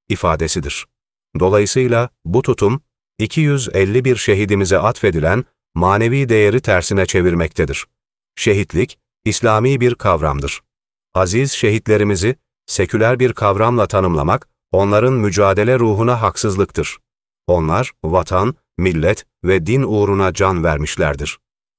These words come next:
On beş Temmuz'un asıl hedefi, Recep Tayyip Erdoğan'ın şahsında Türkiye'yi teslim almaktı. Bu kanlı prova püskürtülse de, saldırı farklı enstrümanlarla devam ediyor. Darbecilerin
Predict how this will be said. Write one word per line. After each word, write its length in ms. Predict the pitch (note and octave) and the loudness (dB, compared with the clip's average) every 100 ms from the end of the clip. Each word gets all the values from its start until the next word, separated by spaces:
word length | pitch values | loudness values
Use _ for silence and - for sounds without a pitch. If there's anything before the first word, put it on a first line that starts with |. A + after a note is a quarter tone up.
| _ | _
On 260 | G2+ A#2+ A2 | -2 0 0
beş 220 | G#2+ - | -2 -2
Temmuz'un 560 | G#2 G2+ G2 E2+ F2+ - | -2 0 0 0 -2 -2
asıl 320 | A2+ - A#2 | -2 0 0
hedefi, 420 | F2 D#2+ D#2 G2 A2 _ _ _ _ - | 0 -2 0 -2 -2 _ _ _ _ -2
Recep 360 | F2 G#2 C#3 - | 0 2 0 0
Tayyip 380 | B2 A#2 A2 | -2 0 2
Erdoğan'ın 520 | G#2 B2 A2+ G2 G2+ F2 | 2 2 2 2 2 0
şahsında 640 | - E2+ - E2+ E2+ G#2 _ _ _ | -2 -2 -2 0 0 0 _ _ _
Türkiye'yi 540 | - C3 - G#2+ G2+ G#2+ | -2 -2 0 0 2 0
teslim 460 | - F#2+ - F#2 | -2 -2 0 0
almaktı. 540 | D#2+ D2 D2+ - D#2+ - _ _ _ _ - | 0 0 -4 -4 -8 -8 _ _ _ _ -4
Bu 140 | A2+ | -2
kanlı 380 | - B2 A2+ A2+ | 0 0 0 0
prova 360 | - A2 G#2 F2+ | 0 2 2 0
püskürtülse 720 | G#2 - G2+ F2 F#2 - E2 | -2 -2 -2 0 -2 -2 0
de, 160 | F#2 - _ _ _ - | -2 -4 _ _ _ -12
saldırı 520 | - F#2+ F2+ F#2 B2+ | -2 0 0 0 0
farklı 380 | - F2+ - B2+ | 0 -2 0 0
enstrümanlarla 880 | A2 - G2+ G2+ G2+ A2+ G#2 D#2+ | 0 -2 0 2 2 0 0 0
devam 320 | D#2+ F2 D#2+ D#2 | 0 2 0 -2
ediyor. 380 | D2+ D2 C2 - _ _ _ _ _ F2 | -4 -6 -6 -16 _ _ _ _ _ 0
Darbecilerin 760 | F2+ F#2 F#2 G2 F#2+ G2+ B2 | 2 2 0 2 2 2 -2